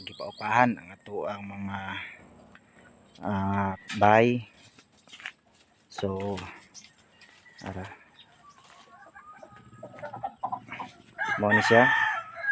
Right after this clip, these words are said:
Ah, naglumlum na ang ato ang karaan nga, ah, manok. Ah,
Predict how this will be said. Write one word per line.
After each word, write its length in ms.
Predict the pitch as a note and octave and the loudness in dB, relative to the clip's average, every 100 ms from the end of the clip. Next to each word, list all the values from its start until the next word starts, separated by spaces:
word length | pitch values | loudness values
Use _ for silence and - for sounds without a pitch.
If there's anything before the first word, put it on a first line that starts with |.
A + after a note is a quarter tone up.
| G5+ - | -4 -4
Ah, 80 | G2 | -2
naglumlum 560 | G2 G2+ G#2+ A2 A2+ | 0 2 2 4 8
na 160 | A#2+ C#3 | 8 8
ang 120 | A2 G#2+ G2+ | 6 0 -2
ato 320 | - G#2 G#2 | 0 2 4
ang 240 | G#2+ G#2 G2 | 2 0 -4
karaan 640 | - G#2 G2+ G#2 A#2+ C3 A#2 | -4 2 4 6 4 4 4
nga, 120 | G2+ G2 G2 G2 F#2+ - - - - - G#5 - G#5 - - - - _ - | 2 2 0 -4 -8 -16 -20 -20 -20 -20 -20 -20 -20 -20 -20 -20 -20 _ -10
ah, 320 | - G4 G2 | -4 -2 4
manok. 360 | G#4 G4+ G4+ G4+ G4+ - A#4+ B4 - G#4 - - | 6 8 6 8 6 4 -2 -2 -4 -8 -10 -12
Ah, 180 | - | -8